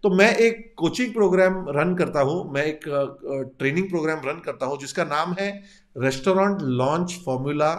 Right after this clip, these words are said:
कोचिंग प्रोग्राम। I know नाम काफ़ी बड़ा है, इसका लिंक आपको डिस्क्रिप्शन सेक्शन में मिल जाएगा। और इस, ये फ्री प्रोग्राम नहीं है, इसके मैं चार्जेस लेता हूँ,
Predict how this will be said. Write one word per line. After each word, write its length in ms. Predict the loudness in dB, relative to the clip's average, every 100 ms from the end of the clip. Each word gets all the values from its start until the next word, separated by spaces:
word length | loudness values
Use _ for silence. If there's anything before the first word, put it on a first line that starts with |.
| -6 -6
कोचिंग 340 | -6 -4 -6 -2
प्रोग्राम। 320 | 0 0 -2 -2
I 40 | 2
know 120 | 2 0 -10 -18 0
नाम 260 | 2 2
काफ़ी 220 | 0 0 2
बड़ा 220 | 4 4
है, 240 | 4 -2 -10 -18 -10
इसका 220 | 0 4
लिंक 300 | 8 8 6
आपको 280 | 4 6 4
डिस्क्रिप्शन 500 | 4 0 -2 -2 0
सेक्शन 320 | 0 -2 -2
में 120 | 0
मिल 160 | 2 4
जाएगा। 520 | 6 4 4 0 -6 -14 _ -2
और 220 | 2 2 0
इस, 240 | -4 -4 -2 -2 6
ये 180 | 8
फ्री 280 | 8 6 2
प्रोग्राम 420 | 6 6 6 6
नहीं 200 | 4 4 4
है, 200 | 2 0
इसके 240 | -2 0
मैं 120 | 0
चार्जेस 440 | 0 0 2 0 0
लेता 240 | -2 -4
हूँ, 180 | -6